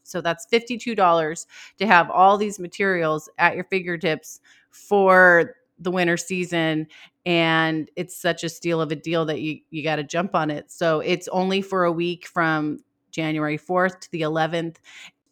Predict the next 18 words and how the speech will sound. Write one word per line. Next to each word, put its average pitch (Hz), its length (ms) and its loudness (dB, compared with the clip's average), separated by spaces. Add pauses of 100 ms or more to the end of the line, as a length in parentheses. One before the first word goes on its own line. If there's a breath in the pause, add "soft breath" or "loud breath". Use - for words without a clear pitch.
(120)
I 180 180 -2
believe, 196 560 -2
I'm 226 100 0
pretty 302 280 2
sure 240 240 0
you 208 180 -2
can 208 140 -6
also 190 420 0
get 170 340 -4
the 165 180 -10
other 175 320 -2
little 175 280 -2
mini 214 300 -2
bundles. 226 580 0
So 202 60 -6
you 185 180 -6
can 180 200 -6
get, 165 240 -2